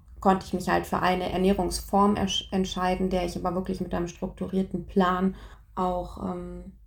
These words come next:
der ich folge, an die ich mich halte zu hundert Prozent. Hier habe ich mich für die Warrior Diet entschieden, da es sowieso was ist, was ich über die letzten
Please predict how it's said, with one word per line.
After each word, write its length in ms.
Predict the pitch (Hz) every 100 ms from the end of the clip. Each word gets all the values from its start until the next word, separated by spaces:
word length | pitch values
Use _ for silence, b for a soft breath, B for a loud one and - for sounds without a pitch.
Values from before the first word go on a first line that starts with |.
| -
der 80 | 190
ich 120 | 180
folge, 280 | - 214 214
an 140 | 202 185
die 100 | 175
ich 140 | -
mich 200 | 175 -
halte 460 | 214 269 320 311 320
zu 180 | -
hundert 460 | - 240 247 247 240
Prozent. 560 | - 247 - 240 262 - B B B
Hier 80 | 220
habe 100 | 208
ich 100 | -
mich 220 | 202 202
für 140 | - 196
die 340 | 196 190 190
Warrior 420 | 185 214 233 233
Diet 300 | 208 220 214
entschieden, 460 | 214 208 - 214 202
da 320 | 190 185 190 190 B B B -
es 140 | 202
sowieso 440 | 233 214 196 208 220
was 180 | 208
ist, 220 | 196 196 190
was 220 | 185 -
ich 360 | 185 190 -
über 180 | 196 190
die 100 | 185
letzten 720 | 185 180 - - 175 175 190